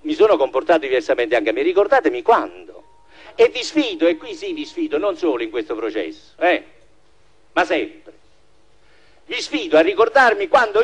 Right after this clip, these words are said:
io mi sia comportato una volta in due modi diversi, a seconda che avesse a che fare col consulente, col perito, con qualcun altro, non so bene. Va bene? Allora, se no, fatemi la cortesia, non parlate, perché fate brutta figura.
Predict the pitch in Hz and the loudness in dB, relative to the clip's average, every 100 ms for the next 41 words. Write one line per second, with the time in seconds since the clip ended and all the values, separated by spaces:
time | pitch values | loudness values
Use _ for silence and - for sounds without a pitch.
0 | 233 180 175 160 165 180 170 165 185 185 | 2 -2 -2 -4 -2 -2 -4 -2 -2 0
1 | 196 185 156 165 165 160 151 135 127 117 | 4 2 2 -2 -2 -2 -4 -6 -2 -2
2 | 107 143 127 131 143 127 117 117 104 117 | -2 -6 -6 -4 -4 -2 -2 -4 -4 -4
3 | 113 113 107 104 104 120 147 156 - 104 | 0 -2 -2 -6 -10 -8 -2 -2 -2 -8
4 | 104 - 117 127 104 110 104 104 117 107 | -8 -8 -6 -6 -6 -8 -6 -4 -6 -6
5 | 107 95 92 - 98 98 101 - 71 - | -8 -6 -6 -12 -16 -14 -16 -14 -16 -16
6 | 117 165 196 156 - _ _ _ _ _ | -2 0 2 -2 -6 _ _ _ _ _
7 | _ - 160 113 92 104 - 254 151 104 | _ 0 0 0 -8 -8 2 4 4 2
8 | - 208 123 107 101 101 104 107 104 127 | 2 0 0 -4 -4 -4 -8 -10 -6 -4
9 | 185 147 139 143 101 127 143 170 180 160 | -2 -2 0 0 0 -4 -6 0 0 0
10 | 160 156 120 123 120 - _ | -4 -6 -8 -8 -14 -16 _